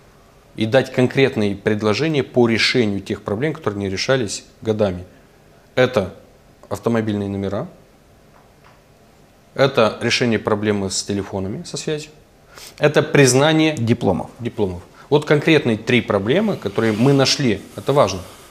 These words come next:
Speaker 1: Мы в Кишиневе нашли решение, предложили. Неофициально, э, наши партнёры из Приднестровья говорят, что хорошее решение, их устраивает, но они пока что не хотят под ними подписываться. Говорят: "При-, вы принимаете, мы согласны с этим, но без нашего, нашей подписи, потому что мы нацелены на независимость Приднестровья" и так далее.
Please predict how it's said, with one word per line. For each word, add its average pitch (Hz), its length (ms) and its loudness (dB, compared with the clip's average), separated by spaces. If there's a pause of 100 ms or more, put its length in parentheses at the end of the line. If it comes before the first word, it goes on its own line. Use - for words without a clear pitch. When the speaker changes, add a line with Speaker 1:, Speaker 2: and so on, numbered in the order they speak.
(480)
Speaker 1:
Мы 139 140 4
в 135 60 -4
Кишиневе 127 400 2
нашли 110 340 0
решение, 98 560 -4 (180)
предложили. 131 720 2 (180)
Неофициально, 143 840 2 (320)
э, 104 360 2
наши 113 280 0
партнёры 113 400 2
из 95 60 -4
Приднестровья 107 440 0
говорят, 107 240 2
что - 140 -2
хорошее 135 440 2
решение, 139 320 -2
их - 120 -6
устраивает, 185 500 0 (320)
но 151 80 0
они 196 140 6
пока 185 240 0
что - 120 -4
не 135 60 0
хотят 131 300 -2
под 113 120 -2
ними 113 160 -2
подписываться. - 640 -12 (140)
Говорят: 123 240 2
"При-, 139 120 0
вы 143 120 2
принимаете, 170 640 2 (920)
мы 131 80 0
согласны 131 420 2
с - 80 -6
этим, 98 240 -6
но 156 80 2
без 156 240 4
нашего, 117 800 2
нашей 117 280 -2
подписи, 202 380 0
потому 127 260 -2
что 117 140 -4
мы 120 100 0
нацелены 107 400 -2
на 110 40 -2
независимость 135 520 -4
Приднестровья" 113 520 -4
и - 20 -10
так 95 180 -10
далее. 92 180 -12